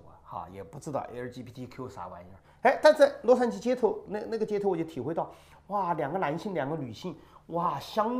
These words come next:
拥而吻，如此的忘情，是吧？我，我当时觉得，哎呀，这个简直不可理喻，简直不可理解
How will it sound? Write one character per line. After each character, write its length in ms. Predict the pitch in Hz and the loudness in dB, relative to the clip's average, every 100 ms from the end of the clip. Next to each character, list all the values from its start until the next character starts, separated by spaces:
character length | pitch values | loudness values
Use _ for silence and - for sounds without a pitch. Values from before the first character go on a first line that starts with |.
| 247 | -2
拥 260 | 247 254 262 | -2 -4 0
而 160 | 156 | 0
吻， 300 | 170 143 117 | 2 -2 -4
如 340 | 117 135 160 349 | -6 -8 -6 -6
此 200 | - 151 | -6 -2
的 80 | 147 | 2
忘 240 | 185 151 | 2 0
情， 220 | 110 - 85 - _ _ - - - - - | -6 -14 -20 -20 _ _ -20 -20 -20 -20 6
是 80 | |
吧？ 120 | 180 165 | 8 8
我， 200 | 170 180 | 6 4
我 140 | 185 | 4
当 180 | 208 285 | 4 0
时 120 | 262 | 0
觉 100 | 214 | 0
得， 100 | 208 - | 0 -4
哎 100 | - | -4
呀， 140 | 202 170 147 147 | -4 -6 -10 -12
这 80 | - | -12
个 60 | 180 | -10
简 180 | 156 | -8
直 60 | 143 | -8
不 120 | 135 | -10
可 140 | - 180 | -6 -6
理 180 | 139 107 | -4 -8
喻， 120 | 147 | -10
简 220 | 135 127 | -8 -6
直 140 | 147 151 | -6 -8
不 100 | - | -6
可 140 | 165 | -6
理 200 | 117 135 | -4 -10
解 160 | 180 | -12